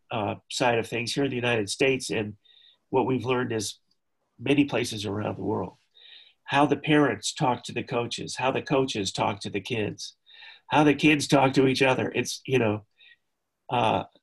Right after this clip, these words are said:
here in the United States, it's hard to get people to be officials or referees for games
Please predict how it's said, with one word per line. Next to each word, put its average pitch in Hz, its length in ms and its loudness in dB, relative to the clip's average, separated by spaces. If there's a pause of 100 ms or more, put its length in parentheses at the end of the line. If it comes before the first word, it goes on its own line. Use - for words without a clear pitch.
(300)
here 151 480 0
in 147 80 6
the 143 60 4
United 135 340 4
States, 175 400 2
it's - 120 -4
hard 147 240 4
to 139 80 2
get 131 200 0
people 135 320 2
to 127 100 -4
be 120 320 -2
officials 123 600 2
or 113 80 0
referees 143 640 2
for 120 200 -4
games 160 600 -2